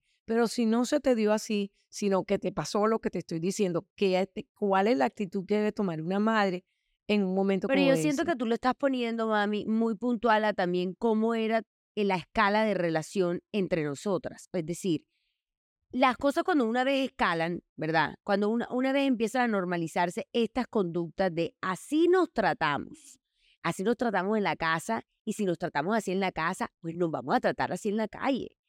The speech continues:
Speaker 2: Si en la casa el problema también es de falta de comunicación, porque la mayoría de las veces es falta de comunicación, es,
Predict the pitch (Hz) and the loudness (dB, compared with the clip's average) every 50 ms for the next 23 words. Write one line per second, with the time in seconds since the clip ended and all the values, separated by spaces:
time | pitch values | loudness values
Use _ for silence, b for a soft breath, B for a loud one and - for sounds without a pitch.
0 | _ _ _ _ _ _ - - 277 302 294 277 269 269 262 247 240 233 - - | _ _ _ _ _ _ -10 -4 -2 -2 0 0 2 2 2 2 0 0 0 0
1 | 285 285 311 320 - - 233 185 - - - 214 190 - 196 190 180 180 196 214 | 2 4 4 2 0 -2 -4 -6 -4 -2 -2 -4 -2 -2 -4 -2 -2 -2 -2 -2
2 | 208 226 214 196 190 214 202 185 196 - - 170 165 - 214 214 202 180 - 190 | -2 -2 -4 -2 -2 -2 -2 -2 -4 -2 -2 -2 -2 0 -2 -2 -2 -2 0 -2
3 | 185 180 170 170 170 156 170 156 - - 196 185 165 170 151 - 170 165 160 160 | -2 -2 -2 -2 -2 -2 -2 -2 -2 -2 -2 -2 -2 -4 -4 -2 -2 0 0 0
4 | 160 156 156 156 165 175 208 208 165 190 185 - 214 208 - 185 165 156 196 190 | 0 0 0 0 2 2 2 2 2 0 -4 -4 -4 -4 -2 -2 -2 0 -2 -4
5 | - 196 175 156 147 143 147 - 196 185 175 165 - | -4 -6 -6 -6 -8 -8 -8 -8 -6 -6 -6 -6 -8